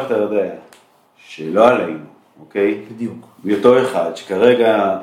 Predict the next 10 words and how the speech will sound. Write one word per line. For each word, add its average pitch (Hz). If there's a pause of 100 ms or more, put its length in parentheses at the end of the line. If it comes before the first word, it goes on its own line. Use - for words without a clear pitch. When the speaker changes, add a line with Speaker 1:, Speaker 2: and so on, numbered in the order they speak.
(400)
Speaker 1:
אה, 82
מישהו 113
באמת 95
שם 107
נפגע, - (520)
יש 85
לו 101
איזה 95
מישהו 98
ש-, -